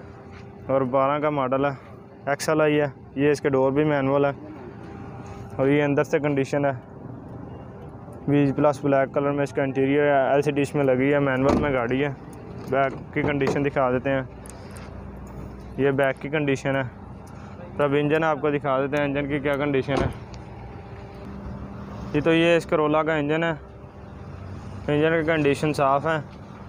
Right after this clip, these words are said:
और डिमांड आपको बता दिया, सत्रह लाख पचास हज़ार इसकी डिमांड है। बारह का मॉडल है। आपको इस वीडियो की डिस्क्रिप्शन में जो है ना, एक नंबर दे दिया गया है,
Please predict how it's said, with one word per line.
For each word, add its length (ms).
और 420
डिमांड 340
आपको 280
बता 280
दिया, 160
सत्रह 320
लाख 180
पचास 440
हज़ार 260
इसकी 200
डिमांड 420
है। 140
बारह 260
का 100
मॉडल 340
है। 100
आपको 260
इस 240
वीडियो 280
की 60
डिस्क्रिप्शन 600
में 200
जो 100
है 80
ना, 160
एक 100
नंबर 300
दे 200
दिया 260
गया 340
है, 180